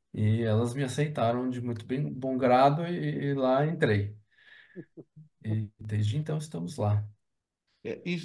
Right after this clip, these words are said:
Speaker 2: e só pra registrar o nome da sua mãe, que você
Speaker 1: San-, Sandra Fedulo Colombo.
Speaker 2: Ah, legal.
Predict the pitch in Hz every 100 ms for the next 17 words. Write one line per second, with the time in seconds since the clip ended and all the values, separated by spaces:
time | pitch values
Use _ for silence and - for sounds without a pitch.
0 | 170 - 208 208 202 190 180 185 160 156
1 | 156 160 165 151 151 - 190 175 139 107
2 | 85 - _ _ _ _ _ _ - 120
3 | 117 117 - 147 151 - - _ _ _
4 | _ _ _ _ _ _ - 147 147 151
5 | 151 147 131 120 123 120 113 123 107 107
6 | 104 - _ _ _ _ _ _ 80 76
7 | 80 80 82 76 67 82 104 90 82 76